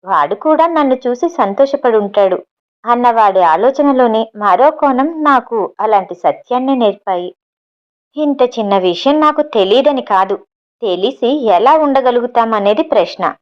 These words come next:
జవాబు దొరికింది. మనం చేసే ఏ పనికైనా కమిట్మెంట్ అవసరం. ఒక పనిని ఇన్వాల్వ్ అయి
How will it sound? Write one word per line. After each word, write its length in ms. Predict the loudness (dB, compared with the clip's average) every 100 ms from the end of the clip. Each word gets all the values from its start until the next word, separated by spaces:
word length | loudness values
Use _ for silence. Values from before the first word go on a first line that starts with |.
| _ _ _
జవాబు 460 | 0 2 2 0 0
దొరికింది. 520 | -2 -2 -4 -4 -6 -8 _ _ _
మనం 220 | -6 -2 -2
చేసే 520 | -2 0 0 2 2
ఏ 200 | 2 2
పనికైనా 640 | 2 0 0 -2 0 0 -2
కమిట్మెంట్ 760 | _ -4 -2 -4 -4 -6 0
అవసరం. 420 | 0 0 0 -2 -6 _ _ _ -4
ఒక 160 | 0
పనిని 600 | 0 0 0 0 -2 -4 -10
ఇన్వాల్వ్ 480 | -8 0 0 2
అయి 160 | 0